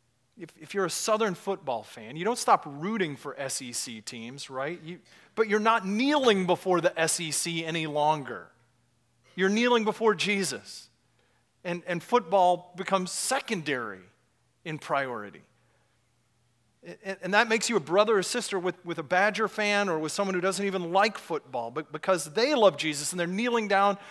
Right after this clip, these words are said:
with him, kneeling down with you together before him. I, I'm gonna, I'm gonna, like, put my neck in a noose here a little bit. Could we worship together with Patriots fans?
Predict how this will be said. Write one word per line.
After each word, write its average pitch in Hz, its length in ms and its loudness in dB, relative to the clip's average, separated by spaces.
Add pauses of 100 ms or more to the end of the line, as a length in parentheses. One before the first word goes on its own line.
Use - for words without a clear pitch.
(140)
with 202 280 -2
him, 208 340 0 (840)
kneeling 220 320 2
down 202 260 4
with 226 220 -4
you 226 240 -4
together 202 400 0
before 185 400 -4
him. 180 360 -4
I, 151 60 -18 (720)
I'm 165 100 -16
gonna, 196 180 -6
I'm 185 80 -10
gonna, 190 160 0 (840)
like, 170 160 -18
put 208 140 0
my 190 180 4
neck 185 320 0
in 208 60 0
a 185 60 2
noose 220 320 -2
here 180 100 -2
a 156 60 -4
little 151 200 -4
bit. 160 220 -4
Could 185 160 -6
we 196 140 -4
worship 214 420 -2
together 196 300 2
with 190 240 -6
Patriots 180 580 -4
fans? 98 540 -16